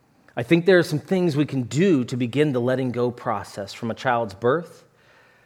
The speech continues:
to when they are out of our homes. We need to learn to recognize the difference between our children's needs and our own,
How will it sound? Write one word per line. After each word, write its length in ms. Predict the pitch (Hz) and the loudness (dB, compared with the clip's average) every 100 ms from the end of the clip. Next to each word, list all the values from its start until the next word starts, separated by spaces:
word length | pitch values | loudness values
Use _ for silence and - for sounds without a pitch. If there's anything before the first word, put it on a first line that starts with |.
| _ _ | _ _
to 100 | 117 | -4
when 160 | 135 170 | -2 -2
they 100 | 160 | 0
are 140 | 147 | 0
out 160 | 131 131 | 0 -4
of 100 | 110 | -6
our 80 | |
homes. 500 | 95 113 82 - - _ _ _ _ _ _ _ _ _ _ _ _ _ _ _ _ _ _ _ - - _ _ _ _ _ _ _ _ _ _ _ _ - | -8 -12 -14 -18 -20 _ _ _ _ _ _ _ _ _ _ _ _ _ _ _ _ _ _ _ -20 -20 _ _ _ _ _ _ _ _ _ _ _ _ 2
We 100 | 160 | 6
need 220 | 202 185 | 6 6
to 120 | 185 | 4
learn 460 | 170 165 180 190 185 | 8 10 10 8 4
to 140 | 160 | 6
recognize 580 | 165 165 160 151 151 127 | 6 6 2 4 2 2
the 80 | 135 | 0
difference 380 | 156 160 156 | 0 2 -2
between 340 | - 135 165 151 | -2 -2 2 4
our 100 | 131 | 2
children's 600 | 127 - 170 147 147 123 | 0 0 0 0 -4 -4
needs 400 | 135 143 127 110 | -2 -2 -2 -2
and 100 | 123 | -2
our 160 | 117 120 | -2 -4
own, 260 | 110 104 | -8 -10